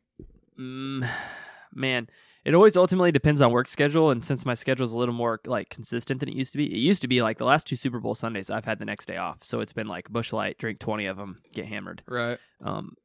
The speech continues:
Speaker 1: this year with work on Monday and, uh, probably a little drive after a party that I might go to, uh,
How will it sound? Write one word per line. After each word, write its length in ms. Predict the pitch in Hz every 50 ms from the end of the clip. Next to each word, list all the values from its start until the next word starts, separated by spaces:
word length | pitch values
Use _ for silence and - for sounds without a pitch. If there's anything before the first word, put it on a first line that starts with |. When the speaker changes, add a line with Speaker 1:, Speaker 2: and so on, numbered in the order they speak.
| _ _ - _ _ -
Speaker 1:
this 300 | 143 123 143 151 - -
year 100 | 143 131
with 120 | 127 117
work 200 | 113 127 127 120
on 140 | 123 117 113
Monday 720 | 110 117 120 127 131 139 151 160 170 175 180 190 196 190 - -
and, 340 | 117 113 113 113 113 113 113
uh, 300 | 117 113 110 107 107 107 113 _ _ _ _ _ _ _ _ _ _ _ _ _ _ _ _ -
probably 340 | - 135 131 127 127 123 120
a 80 | 117 117
little 160 | 117 113 107
drive 340 | 113 113 104 104 117 117 117
after 260 | 113 117 - 113 110
a 60 | 101
party 300 | - - 110 113 120 117
that 100 | 120 120
I 60 | 120
might 220 | 120 120 120 - 139
go 160 | 123 123 123
to, 400 | 120 - 127 123 120 120 120 - - _ -
uh, 80 | -